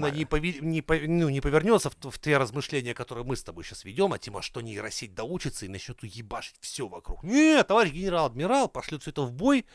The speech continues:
Speaker 1: Уничтожить врага,
Speaker 2: Да.
Speaker 1: блядь.
Speaker 2: А дальше, знаешь
Speaker 1: Все
Speaker 2: что?
Speaker 1: нахуй,
Speaker 2: Через
Speaker 1: бля.
Speaker 2: полтора года оттуда, знаешь, какой восемнадцатиметровый уже трансформер <laughs> такой хуярит, да убивать его самого. То есть вот в этом есть опасность, именно,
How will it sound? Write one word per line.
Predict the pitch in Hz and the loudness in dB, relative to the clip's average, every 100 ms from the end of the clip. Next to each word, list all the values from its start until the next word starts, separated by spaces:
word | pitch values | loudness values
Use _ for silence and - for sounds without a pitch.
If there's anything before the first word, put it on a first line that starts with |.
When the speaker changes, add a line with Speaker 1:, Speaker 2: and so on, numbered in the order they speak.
| - | -10
Speaker 1:
Уничтожить | 131 170 - - 226 185 143 | -6 -2 -2 8 8 8 4
врага, | 113 165 180 165 170 | 6 10 10 12 12
Speaker 2:
Да. | 151 | 12
Speaker 1:
блядь. | 117 98 98 - _ _ _ | 12 6 2 -10 _ _ _
Speaker 2:
А | 113 | 6
дальше, | 214 285 - 190 | 8 8 6 2
знаешь | 147 220 | 6 8
Speaker 1:
Все | - | 10
Speaker 2:
что? | 160 | 10
Speaker 1:
нахуй, | 127 110 - | 8 4 8
Speaker 2:
Через | 180 196 | 8 8
Speaker 1:
бля. | 92 - - - | 4 -4 -10 0
Speaker 2:
полтора | 170 165 180 | 2 4 2
года | 175 226 165 143 | 2 4 8 8
оттуда, | 143 175 131 | 6 -2 0
знаешь, | 143 | 0
какой | - 123 - - | 2 -2 -2 -12
восемнадцатиметровый | 113 131 180 196 202 185 - 196 202 196 | -2 4 4 4 2 2 0 -6 0 0
уже | 180 151 | 2 0
трансформер | - 196 208 - 294 262 220 | 2 2 4 10 12 12 10
<laughs> | 151 | 8
такой | 220 - 262 | 8 8 6
хуярит, | - 254 277 285 294 262 | 10 12 12 12 10 6
да | 160 | 2
убивать | 254 180 233 240 294 | 2 8 10 10 10
его | 220 247 | 2 0
самого. | - 247 247 269 202 127 - - _ _ _ - - - | 0 2 2 4 4 2 -2 -20 _ _ _ -14 -14 -10
То | - | -2
есть | 156 - - | -2 -4 -2
вот | 113 160 | 2 6
в | |
этом | 190 196 143 | 8 8 6
есть | 123 - | 0 -4
опасность, | 120 143 123 110 | 0 2 2 -2
именно, | 127 127 | -4 -4